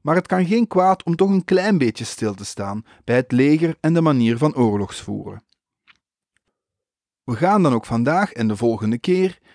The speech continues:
in twee redelijk korte afleveringen eerst stilstaan bij oorlogsvoering in de oudheid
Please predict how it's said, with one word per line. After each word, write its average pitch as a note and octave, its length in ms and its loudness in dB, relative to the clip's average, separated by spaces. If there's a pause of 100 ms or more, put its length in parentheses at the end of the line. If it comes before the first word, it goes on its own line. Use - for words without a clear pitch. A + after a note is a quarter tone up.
(160)
in E3+ 180 0
twee F3+ 420 0
redelijk F3+ 460 2
korte A#3+ 320 0
afleveringen D#3 720 0 (200)
eerst G#3+ 360 -2
stilstaan C3+ 520 0
bij G#2 160 0
oorlogsvoering B2 680 2
in G2 120 -6
de F#2+ 120 -8
oudheid F#3 600 0